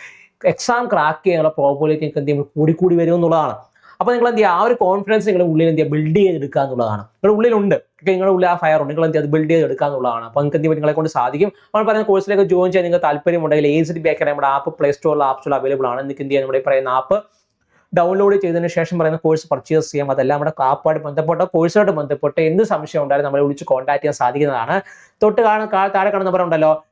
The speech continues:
ട്രിപ്പിൾ നയൻ ഫൈവ് ഫോർ സിക്സ് സെവൻ ടു ഫോർ സിക്സ് നമ്പറിലേക്ക് വിളിച്ച് കോൺടാക്ട് ചെയ്ത് കഴിഞ്ഞാൽ നിങ്ങളുടെ എന്ത് സംശയം നമ്മൾ എന്ത് ചെയ്യും, ഒരു, ആ, പരിഹാരം പറയുന്നതായിരിക്കും. നിങ്ങളുടെ സംശയത്തിനെല്ലാം ഉത്തരം എന്ത് ചെയ്യും, നമ്മൾ നൽകുന്നതായിരിക്കും. അതേപോലെ തന്നെ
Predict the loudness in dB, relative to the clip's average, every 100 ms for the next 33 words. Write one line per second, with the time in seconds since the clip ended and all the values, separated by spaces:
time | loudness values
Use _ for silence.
0 | -6 -2 0 0 0 0 0 2 0 -2
1 | -2 -2 2 0 2 0 -2 -4 -2 2
2 | 2 0 -2 -2 -2 0 0 -2 -2 0
3 | -2 0 0 2 2 0 0 -2 -2 -6
4 | -10 -6 -4 -4 -6 -2 0 -2 _ -8
5 | -6 -6 -4 -2 -2 -2 -4 -2 -4 -4
6 | -4 -6 -6 -8 -2 0 0 0 -2 -2
7 | -6 -6 -4 -2 0 0 -2 -4 -2 0
8 | 0 -2 -4 -2